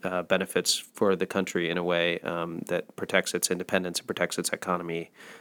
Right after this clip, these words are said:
going forward. And as I said, there are examples where countries have been able to push back,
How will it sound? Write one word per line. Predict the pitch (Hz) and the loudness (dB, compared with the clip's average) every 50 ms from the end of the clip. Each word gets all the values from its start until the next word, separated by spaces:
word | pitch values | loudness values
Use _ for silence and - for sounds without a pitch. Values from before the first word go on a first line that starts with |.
| - - | -4 4
going | - 104 104 | 6 6 6
forward. | - - 151 151 117 90 82 | 8 10 10 10 10 10 6
And | - 85 92 92 87 | 2 2 2 2 4
as | 76 92 95 95 | 2 4 4 4
I | 95 92 | 6 6
said, | - - 139 131 104 95 | 8 10 10 10 10 8
there | 101 98 | 8 8
are | 87 104 104 101 | 10 10 10 10
examples | 98 98 - 104 101 110 110 - 90 90 87 87 - - - - - | 8 6 6 8 8 8 8 6 4 4 4 2 0 -2 -4 -4 -2
where | - 98 95 90 90 87 | 0 2 2 2 2 0
countries | - - 101 95 - 98 87 | 0 0 -2 -2 0 0 -2
have | - 90 87 | -2 -2 -2
been | 82 87 | 0 0
able | 87 90 87 87 82 85 | 0 0 2 0 -2 -2
to | - - 98 | -2 -4 -2
push | - 92 85 - | -2 -2 -2 0
back, | - - 95 92 80 - - - | 4 6 6 6 6 2 -6 -16